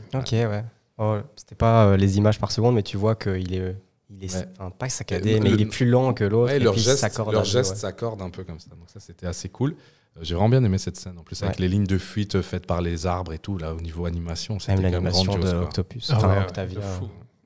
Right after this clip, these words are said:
Speaker 3: Et l'arrivée de Spider-Gwen, euh,
Speaker 1: Ouais.
Speaker 3: enfin, celle-là, ce,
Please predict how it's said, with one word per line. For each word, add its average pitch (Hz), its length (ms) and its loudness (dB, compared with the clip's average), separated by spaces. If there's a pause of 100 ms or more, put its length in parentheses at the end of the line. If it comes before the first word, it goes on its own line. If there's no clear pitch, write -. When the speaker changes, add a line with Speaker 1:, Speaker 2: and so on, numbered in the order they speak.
(100)
Speaker 3:
Et 98 400 4
l'arrivée 101 420 -4
de 101 100 -4
Spider-Gwen, 104 800 -4
euh, 104 340 -6
Speaker 1:
Ouais. - 140 2
Speaker 3:
enfin, 107 140 -10
celle-là, 107 400 -6 (300)
ce, - 180 -18